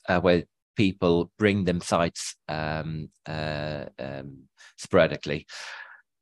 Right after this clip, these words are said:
So every deal is different. Um, there's a, gonna be a lot of moving parts with that deal.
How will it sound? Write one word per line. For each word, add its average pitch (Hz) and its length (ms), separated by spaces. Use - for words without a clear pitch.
So 123 480
every 147 180
deal 131 240
is 107 100
different. 165 520
Um, 98 500
there's 104 200
a, 110 100
gonna 104 280
be 98 120
a 95 60
lot 101 160
of 95 60
moving 98 300
parts 107 520
with 190 220
that 107 180
deal. 117 340